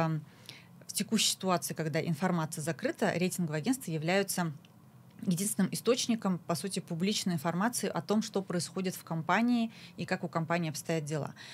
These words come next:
Поэтому для, м, инвесторов это вот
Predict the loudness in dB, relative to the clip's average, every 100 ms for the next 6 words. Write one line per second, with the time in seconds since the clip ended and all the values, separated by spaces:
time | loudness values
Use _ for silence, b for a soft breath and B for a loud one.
0 | B B 2 2 4 4 4 2 0 4
1 | 6 6 6 0 -4 0 2 2 2 4
2 | 4 4 2 0 0 0 0 -2 -4 -6